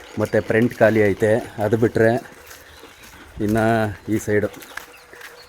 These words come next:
ಈ ಸೈಡ್ ನೋಡಿ, ಈ ಸೈಡ್ ಒಂದು ಬಾಕಿ ಐತೆ. ಅದು ಬಿಟ್ರೆ ಕೆಲಸ ಆಗಿರುವಂಥದ್ದು ತೋರ್ತೀನಿ ಬನ್ನಿ.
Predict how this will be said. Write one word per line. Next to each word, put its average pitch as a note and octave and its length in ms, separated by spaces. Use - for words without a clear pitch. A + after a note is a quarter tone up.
ಈ A2 80
ಸೈಡ್ G#2 280
ನೋಡಿ, G2 260
ಈ A2+ 100
ಸೈಡ್ A2+ 240
ಒಂದು A2 140
ಬಾಕಿ G2+ 260
ಐತೆ. F#2+ 320
ಅದು F#2+ 160
ಬಿಟ್ರೆ G#2+ 280
ಕೆಲಸ G#2 300
ಆಗಿರುವಂಥದ್ದು G#2+ 920
ತೋರ್ತೀನಿ G2+ 420
ಬನ್ನಿ. F#2+ 280